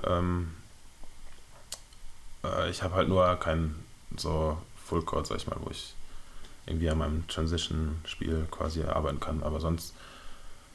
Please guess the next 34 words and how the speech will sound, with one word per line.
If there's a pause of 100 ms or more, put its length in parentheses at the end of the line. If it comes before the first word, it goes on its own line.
(120)
ähm, (680)
ja,
ich
kann
natürlich
mehr
werfen,
ähm, (100)
ich (140)
muss,
bin
auch
irgendwo
ein
bisschen
gezwungen
zu
dribbeln,
so,
sag
ich
mal,
was
man
als
Großer
jetzt
nicht
so
viel
macht,
aber
da, (1080)
ähm,